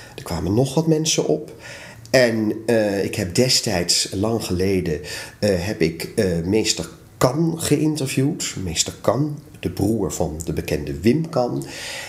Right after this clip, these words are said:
Eh, die werkte op het ministerie en die zei, "Ik zie Frederiks nog binnenkomen van, 'Het is me gelukt, ik heb een aantal Joden,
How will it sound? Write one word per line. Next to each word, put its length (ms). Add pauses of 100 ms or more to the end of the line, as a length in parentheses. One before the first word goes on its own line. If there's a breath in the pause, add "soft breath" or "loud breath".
Eh, 280 (140)
die 160
werkte 340
op 100
het 120
ministerie 840
en 200
die 120
zei, 340
"Ik 160
zie 220
Frederiks 540
nog 180
binnenkomen 680
van, 260
'Het 120
is 140
me 100
gelukt, 560
ik 100
heb 120
een 120
aantal 300
Joden, 420